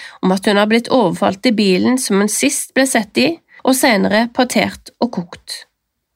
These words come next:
Politiet leter fortsatt i skrivende stund etter overkropp og armer på en stor søppelfylling.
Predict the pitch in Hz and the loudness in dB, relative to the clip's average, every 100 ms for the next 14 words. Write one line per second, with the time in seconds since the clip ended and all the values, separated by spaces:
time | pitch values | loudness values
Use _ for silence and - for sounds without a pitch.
0 | _ - _ - 220 226 202 202 220 190 | _ -20 _ 0 0 2 2 4 2 2
1 | 202 202 180 226 220 254 247 247 208 190 | -2 -2 -2 -2 0 -2 0 0 2 0
2 | 220 - 190 214 - 226 - 277 202 180 | -2 0 0 0 -4 -4 0 2 2 0
3 | 170 240 247 - 247 214 170 202 247 _ | -2 -2 -2 0 2 2 2 0 -2 _
4 | - 269 262 208 196 214 208 - 160 170 | -2 0 0 0 0 0 -2 -2 -8 -8
5 | 170 180 | -6 -8